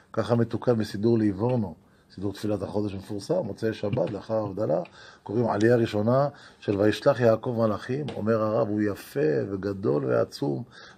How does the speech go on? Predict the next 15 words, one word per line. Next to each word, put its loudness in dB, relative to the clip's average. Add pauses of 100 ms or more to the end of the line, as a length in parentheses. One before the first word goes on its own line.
לחזק 0
את -2
מידת 0
האמת 0
שבנו, -4 (960)
שאנחנו 2
חס 0
ושלום 2
לא 0
נשקר -2
את -4
עצמנו, -4
לא 6
את -2
אחרים. -4